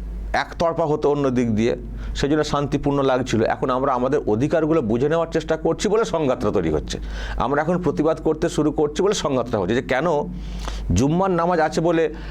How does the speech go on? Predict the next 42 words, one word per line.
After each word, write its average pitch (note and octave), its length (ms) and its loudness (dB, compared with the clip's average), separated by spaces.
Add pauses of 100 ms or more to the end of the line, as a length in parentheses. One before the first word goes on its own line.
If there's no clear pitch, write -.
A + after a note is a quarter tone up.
আমাদের C#3 300 2
দলকে C3 280 2
ছোট A2+ 200 0
করতে G2 340 0
হবে, D#2 120 0
আমরা C3+ 200 2
বলছি C3+ 360 0
বলে F#3+ 280 2
সংঘাত C3 400 0
তৈরি G#2 180 0
হচ্ছে। F#2 320 0 (720)
কেন F3+ 200 2 (520)
আমাদের E3 400 0
পুজো D3 240 2
করতে D#3+ 380 0
গেলে, E3 360 4
আহ, C3 1300 0
এ, D2 400 0
এ D#3 40 2
করতে C3+ 320 0
হবে, G2 200 0
কেন C#3+ 180 0
আমাদেরকে E3 320 0
পুজো D3+ 200 2
করতে D#3+ 280 0
দেওয়া C#3+ 240 2
হবে C#3 340 0
না? C3+ 120 0 (160)
আগে, E3+ 120 2 (420)
আগে D#3+ 140 2
বলে, F3 280 2
বলে D#3+ 260 2
দেওয়া F3 140 2
হতো E3+ 160 -2
হবে E3+ 140 2
না, G3+ 80 0 (100)
হবে E3+ 160 2
না E3+ 60 2
তো D#3+ 60 0
হবে C#3 180 0
না, D3 120 0
চুপ, - 200 -2